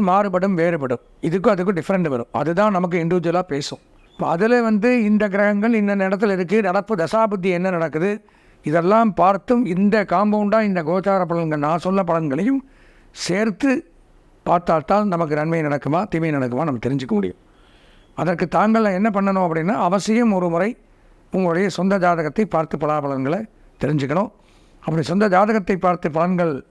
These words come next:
தெரிந்து கொள்ள, இந்த ஸ்க்ராலிங்கில் இருக்கிற எங்களுடைய தொலைபேசி எண்ணுக்கு தாராளமாக தொடர்பு கொண்டு, தாங்கள் சொந்த ஜாதகத்தை பார்த்து முழு விவரங்களையும் தெளிவான பலாபலன்களையும் தெரிந்து கொண்டு, இருக்கக்கூடிய இன்னல்களிலிருந்து வெளிவரணும். நாமெல்லாம் இந்த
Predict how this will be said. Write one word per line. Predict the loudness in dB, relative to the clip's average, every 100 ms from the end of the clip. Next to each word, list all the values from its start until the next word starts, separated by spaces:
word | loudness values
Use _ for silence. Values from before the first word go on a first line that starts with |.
| -6
தெரிந்து | -2 -2 0
கொள்ள, | 0 0 -4 _ _ _ _ 0
இந்த | 0 0
ஸ்க்ராலிங்கில் | 0 2 4 4 2
இருக்கிற | 0 0 -2 -2 -2
எங்களுடைய | 0 2 2 0 0
தொலைபேசி | -2 0 -2 -2 -2
எண்ணுக்கு | -2 -2 -4 -6 -8 _ _ -6
தாராளமாக | 0 2 2 2 0 -2
தொடர்பு | -2 -2
கொண்டு, | -2 -2 -2 -4 _ _ _ -4
தாங்கள் | -2 -2 -4
சொந்த | -2 0 2
ஜாதகத்தை | 2 2 -2 -4 -2
பார்த்து | -2 -2 -2
முழு | 0 0
விவரங்களையும் | 0 0 0 0 0 -2 -4 _ _ -20 _ _ -6
தெளிவான | -2 2 2 2 2
பலாபலன்களையும் | 2 0 0 -2 -2 0 0 0
தெரிந்து | 0 0 -2
கொண்டு, | 0 -2 -4 _ _ _ -4
இருக்கக்கூடிய | -2 0 -2 -2 -2 0
இன்னல்களிலிருந்து | 2 2 0 0 -2 -2
வெளிவரணும். | -2 0 -2 -2 -4 -8 _ _ _ _ -4
நாமெல்லாம் | 0 2 2 2 2 -2 -2
இந்த | 0